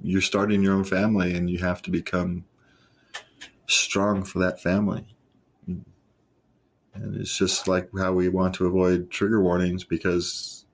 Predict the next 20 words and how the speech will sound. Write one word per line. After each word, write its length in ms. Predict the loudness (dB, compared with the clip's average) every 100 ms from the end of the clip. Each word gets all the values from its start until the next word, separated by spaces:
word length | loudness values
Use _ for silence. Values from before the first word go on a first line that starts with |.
| -10
you 80 | -4
know, 200 | 0 0
they 180 | 0 -2
think 320 | 0 -2 0
they 100 | 0
make 240 | 0 0
us 200 | -2 2
weak. 260 | 2 2 -2 _
Those 260 | -2 -2 -4
things, 600 | -2 0 0 -2 -8 -12 _ _ -20 -16 -4
we 80 | -2
feel 340 | 2 4 6
weak 300 | 6 2 -2 -12 -4
when 160 | 0
we 120 | 0
have 220 | 0 -4 -2
triggers. 480 | -4 -4 -8 -14 _ _ _ _ _ _ _ _ _ _ _ -18
That's 160 | -8
what 100 | -4
happens. 500 | -4 -4 -8 -20 -20